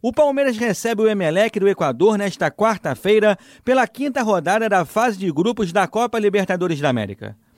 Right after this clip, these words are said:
A partida será realizada às sete horas da noite no Allianz Parque, em São Paulo. O Alviverde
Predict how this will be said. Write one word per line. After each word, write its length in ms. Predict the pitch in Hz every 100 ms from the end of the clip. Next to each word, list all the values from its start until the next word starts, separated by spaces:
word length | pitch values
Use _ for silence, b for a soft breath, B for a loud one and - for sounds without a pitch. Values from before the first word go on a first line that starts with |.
| b
A 140 | 117 123
partida 460 | 117 101 - 151
será 180 | 143 139
realizada 540 | 127 120 110 139 156
às 120 | 139 113
sete 360 | 196 202 190
horas 200 | 160 143
da 140 | 120 117
noite 340 | 135 202 -
no 80 | 160
Allianz 380 | 165 247 220 -
Parque, 320 | 190 190 185
em 80 | 160
São 180 | 151
Paulo. 400 | 123 120 107 104 117 _ b b
O 80 | 113
Alviverde 680 | 113 107 101 170 175 170